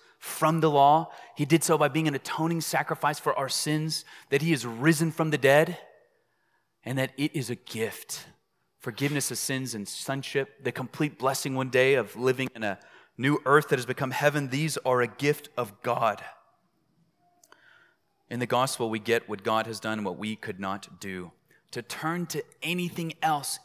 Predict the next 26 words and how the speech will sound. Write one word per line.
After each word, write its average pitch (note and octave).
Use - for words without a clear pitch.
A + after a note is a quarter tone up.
even F#3
if E3
it D3+
looks D3+
Christian, -
to A#2+
turn D#3
to D3
anything C#3
else A2+
is A#2
ultimately A#2
pagan. G2
Now, C#3
to C#3+
be F#3
clear, D3+
Paul E3
is C#3
not C#3+
saying C3+
the B2
Mosaic A#2
law G#2+
is F#2+
pagan. G2+